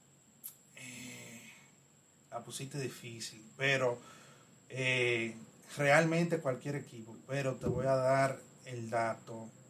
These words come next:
Yo, yo creo y pienso que, eh, los Miami Marlins, los Miami Marlins van a dar, eh, una inesperada sorpresa para,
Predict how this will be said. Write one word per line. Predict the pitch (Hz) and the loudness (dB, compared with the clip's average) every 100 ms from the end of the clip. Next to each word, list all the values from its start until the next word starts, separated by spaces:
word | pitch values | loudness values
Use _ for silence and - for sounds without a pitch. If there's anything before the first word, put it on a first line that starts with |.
| - - - - _ _ _ - | -20 -20 -20 -20 _ _ _ -8
Yo, | 127 160 165 | 4 6 6
yo | 131 151 156 | 4 0 2
creo | 147 160 151 127 113 - - - | 6 6 8 4 -2 -12 -20 -20
y | 117 | -20
pienso | - 135 143 131 117 110 | -8 -4 -2 -4 -8 -12
que, | 120 117 113 - - - - - - | -12 -12 -14 -20 -20 -20 -20 -20 -14
eh, | 123 120 120 117 113 113 120 | -10 -8 -6 -6 -8 -10 -8
los | 120 123 117 - - - - | -6 -4 0 0 0 -4 -10
Miami | 127 123 127 147 143 | -8 -2 2 2 2
Marlins, | 135 139 135 113 110 - - - - _ - - - _ _ - | 4 6 4 2 -8 -12 -14 -18 -20 _ -20 -20 -20 _ _ -14
los | 120 117 135 | -8 -6 -4
Miami | 123 123 139 143 135 | -4 0 2 2 2
Marlins | 131 131 120 113 117 113 | 4 6 6 2 -4 -6
van | 123 127 | -8 -6
a | 123 | -4
dar, | 120 120 120 | -2 -2 -2
eh, | 117 117 113 113 - | -4 -6 -6 -8 -8
una | 123 127 123 120 - - - - - - _ - | -6 -4 -2 -4 -10 -20 -20 -20 -20 -20 _ -6
inesperada | 139 139 - 135 139 151 | -2 -2 2 4 6 6
sorpresa | 156 135 110 131 131 117 - 107 - - - - - - - - | 4 0 0 0 0 0 -4 -6 -8 -20 -20 -20 -20 -20 -20 -6
para, | 123 120 117 113 113 110 107 101 | 2 4 4 4 2 2 -2 -6